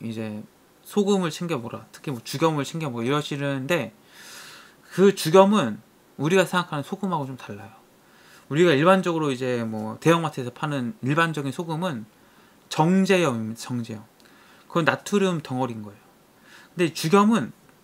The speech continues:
이게 이제 그 대나무에 이제 소금을 이제 구워서 이제 만들잖아요.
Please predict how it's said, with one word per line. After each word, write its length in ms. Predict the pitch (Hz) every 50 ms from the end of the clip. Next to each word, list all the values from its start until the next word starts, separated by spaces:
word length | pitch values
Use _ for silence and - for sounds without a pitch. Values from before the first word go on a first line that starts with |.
| _ _ -
이게 240 | 143 147 165 160 147
이제 260 | 127 131 135 127 - _ _ _ _ -
그 140 | - 131 -
대나무에 560 | - 143 156 170 175 175 170 160 156 151 135
이제 120 | 120 123
소금을 460 | 120 - 202 208 208 185 175 160 139
이제 340 | 120 113 120 113 110 110 113 - _ _ _ _ _ _ -
구워서 380 | - - 156 170 170 151 143
이제 100 | 120 113
만들잖아요. 540 | 113 110 110 113 113 110 107 104 120 160 196